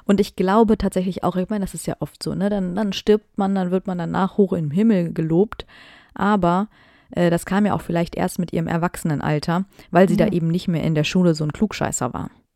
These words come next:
Speaker 2: Ja, das kann natürlich sein.
Speaker 1: Ne? Wenn du später dann die Leute kennenlernst im Orden und, äh, ne, Freunde von James und sowas, dann sind die ja auch vielleicht alle schon ein bisschen reifer geworden. Ich glaube tatsächlich auch, dass sie gerade am Anfang, als sie neu in Hogwarts ist,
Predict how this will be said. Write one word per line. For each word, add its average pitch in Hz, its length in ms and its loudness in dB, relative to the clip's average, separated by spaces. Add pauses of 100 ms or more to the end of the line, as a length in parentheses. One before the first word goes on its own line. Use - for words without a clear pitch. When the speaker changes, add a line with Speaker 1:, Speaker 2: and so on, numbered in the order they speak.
(180)
Speaker 2:
Ja, 196 120 0
das 165 160 -6
kann 165 180 -4
natürlich 190 340 -8
sein. 185 220 -8 (140)
Speaker 1:
Ne? 156 300 -4 (380)
Wenn 175 120 2
du 170 100 4
später 190 460 2
dann 196 160 4
die 196 60 4
Leute 190 300 4
kennenlernst 196 580 2
im 175 160 0
Orden 185 560 2
und, 170 420 0
äh, 165 300 0
ne, 175 160 0
Freunde 180 440 2
von 170 260 -2
James 185 340 2
und 190 140 -2
sowas, 202 360 -2 (520)
dann 170 160 0
sind 180 200 0
die 185 60 -4
ja 170 140 2
auch 165 120 0
vielleicht 175 240 -2
alle 175 120 4
schon 170 140 -2
ein 165 40 -4
bisschen 165 220 -2
reifer 165 380 2
geworden. 151 480 -2 (340)
Ich - 60 -18
glaube 170 440 2
tatsächlich - 460 -6
auch, 180 160 -2
dass - 260 -6
sie 170 160 -6
gerade 233 400 0
am 226 120 0
Anfang, 180 580 0
als 170 200 -4
sie 175 60 -4
neu 170 400 0
in 160 640 -4
Hogwarts 160 380 -2
ist, - 240 -4